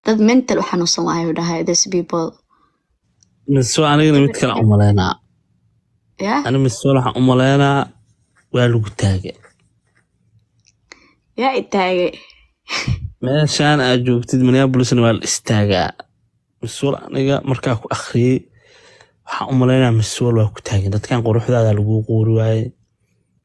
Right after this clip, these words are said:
Speaker 2: farxadaada lagu quuri waaye. Kadib dahabkii ayaantii aa social media ka waashay aa lagugu ilaystay ama waa lagu taagay, labadaas mid oo. Ama dahabkii lagu keena lagugu ilaystay.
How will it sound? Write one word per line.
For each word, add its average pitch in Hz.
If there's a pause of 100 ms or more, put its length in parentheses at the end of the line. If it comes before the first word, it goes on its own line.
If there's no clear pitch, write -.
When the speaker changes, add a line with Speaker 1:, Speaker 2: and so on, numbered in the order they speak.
(160)
Speaker 2:
farxadaada 107
lagu 101
quuri 110
waaye. 113 (960)
Kadib 117 (140)
dahabkii 120
ayaantii 113
aa 107
social 113
media 110
ka -
waashay 107
aa 104
lagugu 104
ilaystay 107
ama 117 (280)
waa 107
lagu 107
taagay, 101
labadaas 104
mid 92
oo. - (600)
Ama 107
dahabkii 123
lagu 113
keena 107
lagugu 95
ilaystay. 90